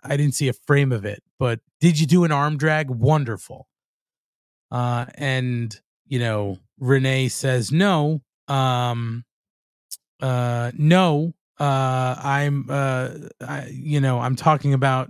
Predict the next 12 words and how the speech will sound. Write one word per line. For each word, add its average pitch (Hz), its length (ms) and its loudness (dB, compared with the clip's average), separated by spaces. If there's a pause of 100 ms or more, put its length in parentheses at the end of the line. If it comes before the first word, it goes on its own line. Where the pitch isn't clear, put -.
uh, 127 180 -2
Deonna 139 500 0
Purrazzo. 135 600 0 (880)
Uh, 123 420 0
but 113 220 0
before 160 500 0
I, 151 280 -2 (100)
I, 135 320 -4
I 135 60 -4
think 139 280 -2
she, 131 360 -2
uh, 120 360 -4